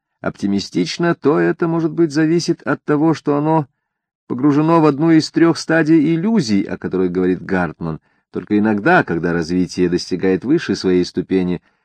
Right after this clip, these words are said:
человек, убедившись в суетности всех своих надежд, приходит к пессимистическому мировоззрению.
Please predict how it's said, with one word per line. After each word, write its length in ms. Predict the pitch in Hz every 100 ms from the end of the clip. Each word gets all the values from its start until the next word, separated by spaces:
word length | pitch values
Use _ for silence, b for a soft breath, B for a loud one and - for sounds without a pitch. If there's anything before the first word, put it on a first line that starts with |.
| _ _
человек, 600 | - 95 - 190 - -
убедившись 580 | - 82 104 123 92 -
в 80 | -
суетности 720 | 139 160 151 147 131 - 135
всех 320 | - 131 127
своих 320 | - 120 120
надежд, 420 | 110 104 117 113
приходит 460 | - 92 - 131 110
к 220 | - -
пессимистическому 960 | 135 143 - 95 - 98 90 - - 82
мировоззрению. 720 | 82 85 85 78 80 82 78